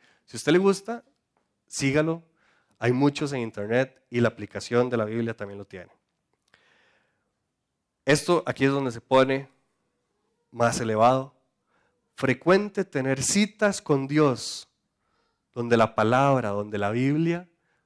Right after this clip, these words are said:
sea el postre. Salga solo con Dios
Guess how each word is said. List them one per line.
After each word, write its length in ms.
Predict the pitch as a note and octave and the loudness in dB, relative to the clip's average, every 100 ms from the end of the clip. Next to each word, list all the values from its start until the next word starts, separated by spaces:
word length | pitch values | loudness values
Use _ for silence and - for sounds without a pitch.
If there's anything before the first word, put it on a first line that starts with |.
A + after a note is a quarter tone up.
| _ | _
sea 240 | - A#2+ | -2 0
el 140 | A2+ A2+ | 0 -4
postre. 640 | A#2 G2 - - G2 F#2+ _ _ _ _ | -6 -4 -6 -16 -20 -20 _ _ _ _
Salga 400 | - D3+ F3 F#3 | -6 -2 0 0
solo 480 | F3 F#3 C3 F#2+ _ _ _ _ _ | 2 2 2 -4 _ _ _ _ _
con 220 | - A#2+ A#2+ | -12 -10 -2
Dios 520 | C#3 D3 A#2+ - | 0 0 -2 -14